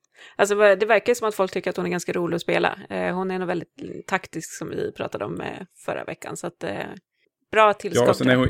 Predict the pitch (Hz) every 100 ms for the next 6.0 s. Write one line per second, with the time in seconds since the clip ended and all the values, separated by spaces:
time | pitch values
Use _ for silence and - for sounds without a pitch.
0 | 117 123 127 123 123 104 95 95 110 107
1 | 98 95 104 98 90 92 87 90 87 -
2 | 85 95 95 - 170 175 160 107 104 104
3 | 107 113 110 104 104 - 107 110 104 110
4 | 104 95 110 98 - 98 90 - _ _
5 | _ - 104 95 101 80 - - 87